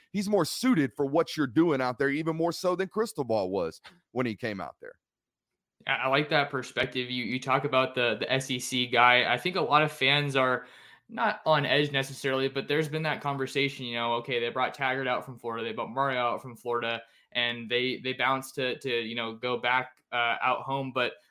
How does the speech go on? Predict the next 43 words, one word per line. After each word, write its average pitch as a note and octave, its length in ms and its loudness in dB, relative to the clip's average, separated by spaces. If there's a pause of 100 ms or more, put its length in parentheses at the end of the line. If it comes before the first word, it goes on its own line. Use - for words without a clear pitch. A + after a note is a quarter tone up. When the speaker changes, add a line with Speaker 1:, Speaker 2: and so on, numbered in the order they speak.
Speaker 2:
with E3+ 220 -4
the, E3+ 220 -2
the C#3+ 160 0
S D3 220 0
E D3 60 -4
C C#3+ 260 -6
discussion C3 540 -4
around A#2+ 300 0
this, A#2+ 220 -2
I'm, B2+ 220 -6
I'm C#3 160 -6
curious E3+ 360 -6
what C#3+ 260 -4
your C3 160 -4
thoughts B2+ 340 -2
are A#2+ 180 2
on, B2 380 0 (360)
you C3+ 140 -4
know, C3 240 -2
what, C3+ 180 -2 (100)
what's - 480 -6
the, C#3 320 -2 (540)
I'm C#3 280 -12
trying D3+ 140 -4
to C#3+ 40 -2
think C#3+ 140 -4
of B2+ 60 -2
how B2 80 4
to A#2 80 0
phrase B2 320 -2
it. F#2+ 140 -10
Just, - 340 -8 (600)
we're D3+ 140 2
seeing F3 300 -6
so D#3+ 200 -2
many D#3+ 220 -4
people C#3+ 300 -4
from C#3 340 -4
the C3 100 -4
S C3+ 200 -2
E C3 100 -6
C B2+ 260 -6
coming C3 580 -6